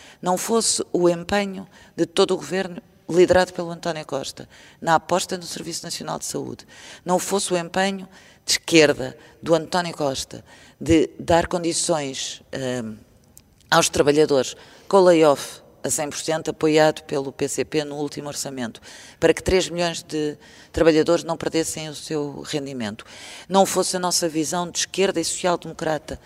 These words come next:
e de António Costa, e as empresas não tinham beneficiado dos, eh, dos, eh, apoios que tiveram. Muito deste apoio para que, que a nossa economia pudesse funcionar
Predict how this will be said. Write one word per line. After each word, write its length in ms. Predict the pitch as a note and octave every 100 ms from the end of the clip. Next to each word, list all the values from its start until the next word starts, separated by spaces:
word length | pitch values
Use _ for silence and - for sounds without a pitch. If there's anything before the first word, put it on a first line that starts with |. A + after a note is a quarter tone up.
| - - -
e 60 | F3+
de 80 |
António 320 | F3+ E3+ E3 E3
Costa, 420 | D#3+ D3 - - - - - -
e 200 | E3+ - - -
as 180 | F#3 F3
empresas 520 | F3 F3 E3+ D#3+ C#3+
não 160 | D#3+ D#3+
tinham 460 | D#3+ D#3+ D3+ C#3+
beneficiado 720 | - E3+ D#3+ - D#3+ D3+ - - - - -
dos, 400 | D#3+ E3+ C#3+ C#3+
eh, 220 | D#3 C#3+ C3+ C3+ C3 B2+ C3+ -
dos, 400 | C3+ C3+ A2 -
eh, 840 | B2+ A#2+ A#2 A2 - - - - E3
apoios 420 | - F#3 F3 -
que 140 | -
tiveram. 480 | D#3 C3 C#3 D#3+ D#3 - -
Muito 400 | F3+ G#3 A3+ G3+
deste 300 | - D#3 -
apoio 400 | D#3 - D3+ D3 - - - _
para 200 | D#3 D3+
que, 220 | - C3+
que 120 | A2
a 60 | D#3+
nossa 180 | D3 C#3
economia 340 | D3+ D3 D3
pudesse 280 | - D3 C3
funcionar 520 | C#3+ C3+ C#3+ C#3 D3